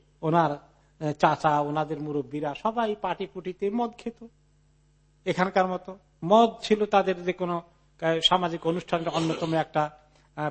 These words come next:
প্রোগ্রামের অংশ। কিন্তু তিনি কখনো মদ্যপান করেননি, কখনো তিনি ফাহেসা কোনো কাজে, কোনো মন্তব্য, এমন কিছু, উম, যে-, যেটার মধ্যে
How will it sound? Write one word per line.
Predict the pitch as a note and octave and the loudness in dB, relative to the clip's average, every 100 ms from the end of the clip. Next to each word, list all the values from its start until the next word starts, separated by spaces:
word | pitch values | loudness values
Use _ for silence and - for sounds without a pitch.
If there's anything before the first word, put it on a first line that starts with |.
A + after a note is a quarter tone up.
| - | -2
প্রোগ্রামের | G#3+ A3+ A3+ F3+ D#3+ | -2 4 2 2 -2
অংশ। | C#3 - B2 - _ _ _ _ _ _ _ _ _ _ _ - | -6 -10 -14 -20 _ _ _ _ _ _ _ _ _ _ _ 0
কিন্তু | F3+ G3 | 0 0
তিনি | - D#3+ D3 | -4 -6 -4
কখনো | - D#3+ - A3+ B3 C#4 | 0 0 2 2 4 2
মদ্যপান | A3+ D#3+ D3+ C#3 D3+ C#3 C3+ B2+ | 0 0 0 0 -6 -6 -8 -10
করেননি, | - A2+ B2 B2 B2+ C3 B2 A2+ A2 _ _ _ _ _ - | -12 -14 -10 -8 -8 -8 -8 -12 -16 _ _ _ _ _ 6
কখনো | G3 A#3 A#3 | 6 6 0
তিনি | A3 G3+ F#3+ | 0 -2 -2
ফাহেসা | - F#3 F#3+ - G#3 | -2 0 0 0 -2
কোনো | - F#3+ F#3 | -2 -4 -2
কাজে, | E3+ E3 E3+ | 0 -2 -2
কোনো | E3 F3 E3+ | -6 -4 -2
মন্তব্য, | D3+ D3 - G3+ E3+ | -2 -2 -2 -4 -2
এমন | F#3+ F3 G3+ A#3+ | 0 0 0 -2
কিছু, | - - G#3 F#3+ - _ _ _ | -6 -8 -6 -8 -12 _ _ _
উম, | D#3+ D3+ C#3+ C3+ | -18 -18 -18 -14
যে-, | C#3 F#3 | -10 -6
যেটার | D#3 E3+ F3 | -4 0 2
মধ্যে | E3 E3 F3 E3 | 0 -4 -4 -6